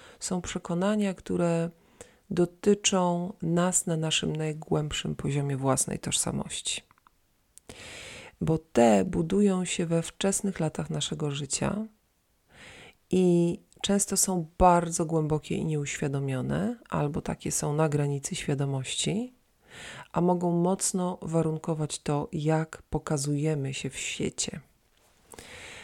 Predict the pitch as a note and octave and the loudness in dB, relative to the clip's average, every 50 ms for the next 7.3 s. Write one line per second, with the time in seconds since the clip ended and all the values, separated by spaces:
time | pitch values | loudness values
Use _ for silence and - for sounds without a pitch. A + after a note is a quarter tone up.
0 | - - - - E3+ E3+ E3+ E3+ F3+ E3+ - - F3+ F3 F3 G3 G#3+ C#4 D#4+ - | -20 -10 0 4 6 6 6 4 2 0 2 4 4 4 4 4 2 0 0 -2
1 | - A3+ - - F#3+ E3+ E3 F3 F#3 G3 G3 F#3 F#3 F3 - E3 - - F3 E3+ | -4 -4 -4 -2 0 0 2 2 2 2 2 2 0 0 -2 -4 -4 -4 -4 -2
2 | - F3 D#3 D3 - E3+ E3 E3+ E3 F3 F#3 - - F#3+ - - - E3+ - E3 | -2 -4 -4 0 0 2 2 2 2 0 0 -2 -4 -6 -6 -6 -6 -6 -4 -2
3 | D3+ D3 C#3+ - - - _ - - - - E3 - F3 E3 D#3 D3 - - D#3 | -2 -2 -4 -4 -8 -14 _ -10 -6 -4 -4 -2 0 2 2 2 0 0 0 -2
4 | - - C#3+ D3+ C#3+ - - E3+ E3+ E3 D#3 D3 - D3+ - E3+ - - D3+ - | -2 0 -2 -2 -2 0 0 0 2 0 0 -2 -4 -4 -4 -4 -4 -4 -4 -2
5 | - D#3 C#3+ D#3 D#3 D#3 D#3 D3+ D3+ D3 D3 D3 D3 C#3+ - - - _ _ - | -2 -2 2 2 2 2 2 2 2 2 2 2 0 -2 -6 -12 -18 _ _ -20
6 | _ _ _ _ _ _ _ _ _ - E3+ D#3+ D#3+ D#3+ F3 F#3+ F3+ - - - | _ _ _ _ _ _ _ _ _ -2 2 4 4 6 4 4 4 2 0 2
7 | F3+ E3+ E3 E3 E3 | 2 2 2 0 -2